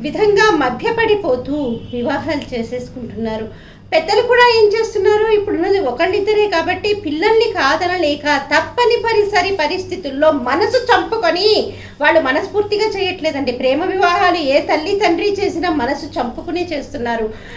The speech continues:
నిజానికి మనసు చంపుకునే అని చెప్పేటప్పుడు చాలా బాధగా ఉంటుందండి. ప్రతి తల్లి తండ్రికి ఎవరి వివాహం జరిగినా వాళ్ళ పిల్లల వివాహం గుర్తుకొచ్చి మనసు చివుక్కుమంటుంది. "అయ్యో, మా పిల్లలకి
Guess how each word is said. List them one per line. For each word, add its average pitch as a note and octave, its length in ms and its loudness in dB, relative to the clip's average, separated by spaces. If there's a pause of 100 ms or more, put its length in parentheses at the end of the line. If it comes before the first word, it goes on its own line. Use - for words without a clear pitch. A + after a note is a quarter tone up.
(140)
నిజానికి A4+ 420 2
మనసు F4+ 320 0
చంపుకునే A4+ 640 2
అని G#4+ 220 4
చెప్పేటప్పుడు G#4+ 500 -2
చాలా F4+ 280 -4
బాధగా D#4+ 500 -2
ఉంటుందండి. D#4+ 640 -2 (440)
ప్రతి A#4+ 380 2
తల్లి A4 360 6
తండ్రికి G4 560 2
ఎవరి F#4 260 6
వివాహం G#4+ 500 4
జరిగినా G#4+ 340 2
వాళ్ళ G4+ 180 2
పిల్లల F4 400 2
వివాహం G#4 580 2
గుర్తుకొచ్చి F#4+ 720 -2
మనసు C4 380 -4
చివుక్కుమంటుంది. C#4+ 920 -6
"అయ్యో, C#4+ 240 0
మా G#4+ 180 4
పిల్లలకి A4 600 2